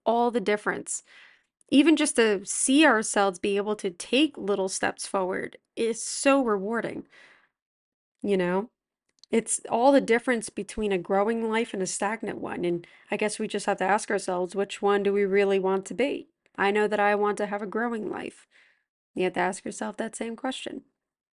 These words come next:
So anyways, I hope that y'all enjoyed the episode. Please, you know, have a great week. <laughs> Seriously, I know this was a bit heavy, but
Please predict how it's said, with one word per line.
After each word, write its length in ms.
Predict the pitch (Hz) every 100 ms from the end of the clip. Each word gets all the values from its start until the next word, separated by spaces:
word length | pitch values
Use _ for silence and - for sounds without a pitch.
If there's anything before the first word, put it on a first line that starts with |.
| -
So 280 | - 202 202
anyways, 720 | 254 269 240 220 214 - - - - -
I 80 | 240
hope 260 | 247 269
that 240 | 269 254 - _ -
y'all 280 | 226 220
enjoyed 840 | 220 214 208 208 202 202 196 196 - - - _ _ -
the 280 | 196 196 175
episode. 880 | 214 214 - 208 202 196 196 190 -
Please, 720 | - 233 254 269 262 240 - _ _ -
you 140 | 202
know, 300 | 196 190 202 -
have 320 | 196 - 240 359
a 80 |
great 220 | 302 - -
week. 340 | - - - -
<laughs> 240 | - - _ _ -
Seriously, 800 | - 226 - 220 196 202 190 190 - 277 -
I 60 |
know 100 | 208
this 180 | 196 208
was 100 | 208
a 40 | 196
bit 140 | 202
heavy, 380 | 202 190 190 185
but 260 | 196 190